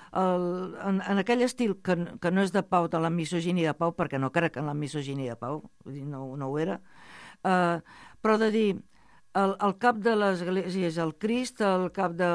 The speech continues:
l'home és la do-, bueno, el, que tot el que, que acaba la, la genealogia dient que l'home és el cap de la dona, i la dona se l'ha fet callar, i se la fa callar en l'Església. Que no se la fa callar amb les paraules com d'abans, és igual,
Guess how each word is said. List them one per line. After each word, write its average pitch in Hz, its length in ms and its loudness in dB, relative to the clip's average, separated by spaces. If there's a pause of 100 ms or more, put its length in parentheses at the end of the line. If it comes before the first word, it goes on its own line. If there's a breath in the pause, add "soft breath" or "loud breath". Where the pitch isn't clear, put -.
l'home 170 520 2
és 156 140 -2
la 156 160 0
do-, 180 200 0
bueno, 165 260 -2 (160)
el, 185 200 -8
que 214 220 -10
tot 233 160 -2
el 226 100 2
que, 208 200 -4
que 202 100 -4
acaba 165 400 0
la, 165 260 -4
la 165 160 -4
genealogia 165 540 -4
dient 196 180 -4
que 170 140 -6
l'home 185 380 -2
és 180 80 -6
el 151 100 -6
cap 156 160 -4
de 151 140 -4
la 156 100 -2
dona, 151 240 -8
i 240 100 -4
la 247 140 0
dona 208 240 -2
se 208 80 -10
l'ha 151 160 -4
fet 147 160 -12
callar, 98 300 -14 (380 loud breath)
i 226 120 -2
se 220 180 2
la 170 140 2
fa 202 240 -2
callar 160 320 0
en 156 80 -4
l'Església. 139 560 -6 (560 loud breath)
Que 214 120 2
no 220 120 6
se 294 120 2
la 254 80 2
fa 226 160 0
callar 196 240 2
amb 180 140 0
les 175 100 0
paraules 180 540 0
com 151 260 -2
d'abans, 175 460 -2
és 170 220 -2
igual, 151 340 -2